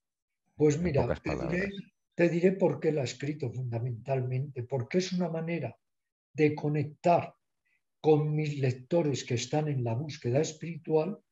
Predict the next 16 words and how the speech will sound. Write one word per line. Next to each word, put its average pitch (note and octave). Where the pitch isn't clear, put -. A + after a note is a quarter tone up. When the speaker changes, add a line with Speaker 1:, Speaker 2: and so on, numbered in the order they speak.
Speaker 1:
de D3+
identificarme D#3+
con E3
ellos D3+
y D3
que G3
ellos C#3+
se C3
identifiquen C#3+
conmigo, F3
y E3
es G3
una G#3+
manera F3+
de C#3+
tender D3+